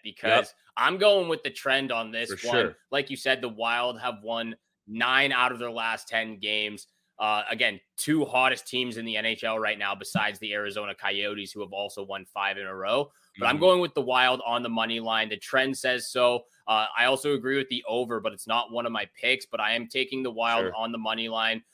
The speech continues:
Speaker 1: Uh, and I just really like, both teams are, are playing really well right now. So it is a coin toss, I think. But
Speaker 2: Yeah.
Speaker 1: when you look at the trend that they've won
Speaker 2: Yep.
Speaker 1: nine out of the
Speaker 2: Can't
Speaker 1: last
Speaker 2: deny
Speaker 1: ten,
Speaker 2: that one.
Speaker 1: I'm going with the Wild on the money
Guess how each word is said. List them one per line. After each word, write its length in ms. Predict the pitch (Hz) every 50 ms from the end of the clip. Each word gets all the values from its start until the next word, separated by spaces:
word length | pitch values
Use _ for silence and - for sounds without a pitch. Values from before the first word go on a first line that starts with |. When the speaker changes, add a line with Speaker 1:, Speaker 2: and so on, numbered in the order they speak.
| _ _ -
Speaker 1:
Uh, 200 | 101 101 101 101 95
and 80 | 107 107
I 60 | 110
just 220 | 113 107 - -
really 180 | 120 120 117 117
like, 180 | 117 117 113 101 95 -
both 220 | 139 139 135 135
teams 360 | - 131 127 120 113 98 - - -
are, 180 | 113 113 110
are 140 | 107 113 110
playing 340 | - - 120 110 107 104 101
really 220 | 110 107 104 104
well 240 | 104 104 101 101 98
right 160 | 98 95 95
now. 160 | 98 95 95
So 160 | - - 120 131
it 60 | 147
is 100 | 143 135
a 40 | 127
coin 320 | - - 117 113 113 110
toss, 300 | - - 107 107 - -
I 120 | 104 101 - _
think. 260 | - 104 104 101 - _ -
But 80 | 113
Speaker 2:
Yeah. 240 | 127 143 143 117 98
Speaker 1:
when 100 | 110 110
you 80 | 113 120
look 160 | 127 120 -
at 80 | - -
the 60 | -
trend 500 | - - - 120 113 113 113 113 113 - _ _ _
that 120 | - 98 -
they've 120 | 101 95
won 120 | 101 110 117
Speaker 2:
Yep. 100 | 123 110
Speaker 1:
nine 140 | 107 110
out 100 | 110 107
of 80 | 107 101
the 60 | 104
Speaker 2:
Can't 140 | 104 143 147
Speaker 1:
last 100 | 143 -
Speaker 2:
deny 220 | 117 113 120 120 113
Speaker 1:
ten, 100 | 110 110
Speaker 2:
that 160 | 117 113 98
one. 160 | 101 92 92
Speaker 1:
I'm 220 | 117 120 120 123 113
going 260 | 123 123 123 120 120
with 120 | 120 117
the 80 | 120 110
Wild 320 | 113 113 113 113 113 110
on 100 | 113 110
the 60 | 107
money 280 | 104 113 131 143 147